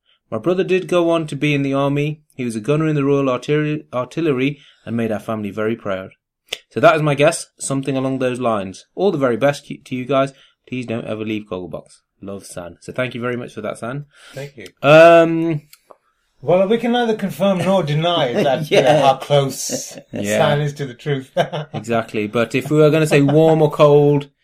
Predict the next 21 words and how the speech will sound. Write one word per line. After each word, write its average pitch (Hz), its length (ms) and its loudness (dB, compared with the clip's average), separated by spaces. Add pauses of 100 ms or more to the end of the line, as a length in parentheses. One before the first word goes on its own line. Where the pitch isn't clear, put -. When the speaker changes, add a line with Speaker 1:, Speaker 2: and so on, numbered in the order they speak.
Speaker 3:
Yeah. 131 280 2
Speaker 1:
she's 147 280 0
warm. 147 440 4
Speaker 2:
She's 156 80 -4
warm, 160 380 0
Speaker 1:
She's 143 100 -2
Speaker 2:
yeah. 143 200 4
Speaker 1:
warm, 147 400 6
Speaker 3:
Yeah. 127 280 4
Speaker 1:
yeah. 120 280 2 (280)
Speaker 3:
And 135 140 4
the 131 80 4
word 139 280 6
report 123 580 2 (160)
is, 113 320 -4
Speaker 1:
Is 113 400 -2
Speaker 3:
is, - 100 -14 (100)
Speaker 2:
Yeah. 107 360 -2
Speaker 3:
has 143 180 2
a 139 60 2
significance. 120 720 -6